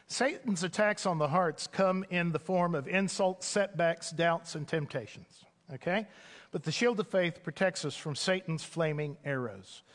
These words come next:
With faith, with faith in Jesus Christ and what he has done for us,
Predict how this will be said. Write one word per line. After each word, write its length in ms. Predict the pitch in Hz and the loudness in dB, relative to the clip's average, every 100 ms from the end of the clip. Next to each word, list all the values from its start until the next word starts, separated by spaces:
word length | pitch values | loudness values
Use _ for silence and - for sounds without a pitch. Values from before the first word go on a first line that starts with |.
| - - - | -20 -20 -2
With 280 | 151 226 214 | 2 2 2
faith, 640 | - - 147 139 135 - - - _ | -6 -2 0 0 -6 -16 -20 -20 _
with 200 | 139 147 | -6 -6
faith 680 | - 196 190 107 - - 139 - _ _ _ _ _ _ - | -2 2 2 2 -12 -20 -20 -20 _ _ _ _ _ _ -4
in 180 | 156 151 | -2 0
Jesus 400 | 165 170 185 - | 0 0 -2 -4
Christ 640 | 180 143 107 - - - _ | -2 -2 -2 -12 -16 -20 _
and 120 | 147 135 | -8 -2
what 140 | 147 | 0
he 80 | 151 | 0
has 160 | 151 | 0
done 260 | 135 156 151 | 2 0 0
for 220 | - 113 | -6 -12
us, 240 | 104 - | -12 -18